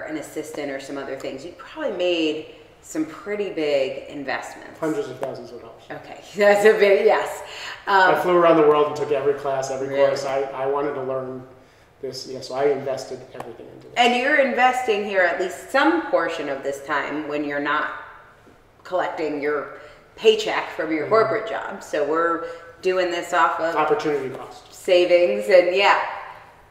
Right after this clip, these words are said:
Speaker 1: What if, what if you were wrong?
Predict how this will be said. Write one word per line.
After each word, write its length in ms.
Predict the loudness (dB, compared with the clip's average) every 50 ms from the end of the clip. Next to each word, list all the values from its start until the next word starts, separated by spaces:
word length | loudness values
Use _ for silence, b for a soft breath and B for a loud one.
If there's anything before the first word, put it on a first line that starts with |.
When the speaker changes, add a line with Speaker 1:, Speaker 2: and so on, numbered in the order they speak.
| _ _ _ _ _ _ _ _ _ _ _ _ _ _ _ _
Speaker 1:
What 360 | -16 -14 -6 -2 0 0 2 2
if, 140 | 0 -2 -2 -6 -12 -16 -18 -20 -20 -20 -20 _
what 220 | -8 -2 -2 -2 -2
if 140 | -2 -4 -6
you 100 | -4 -2
were 120 | 0 0
wrong? 340 | 0 -2 -2 -4 -4 -6 -10